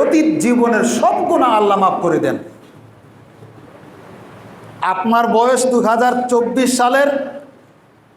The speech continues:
আজকে সাতাশে সেপ্টেম্বর, দুপুরের খাওয়া পর্যন্ত যদি আপনি বেঁচে থাকেন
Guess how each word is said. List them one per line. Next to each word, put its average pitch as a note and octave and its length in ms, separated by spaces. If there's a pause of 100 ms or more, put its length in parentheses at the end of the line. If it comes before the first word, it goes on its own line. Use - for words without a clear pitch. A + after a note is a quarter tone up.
(580)
আজকে A3+ 400
সাতাশে A#3 640
সেপ্টেম্বর, A#3 960 (720)
দুপুরের E4 560
খাওয়া C4 420
পর্যন্ত D#4+ 560
যদি C4 260
আপনি A#3 320
বেঁচে A3 340
থাকেন G3+ 380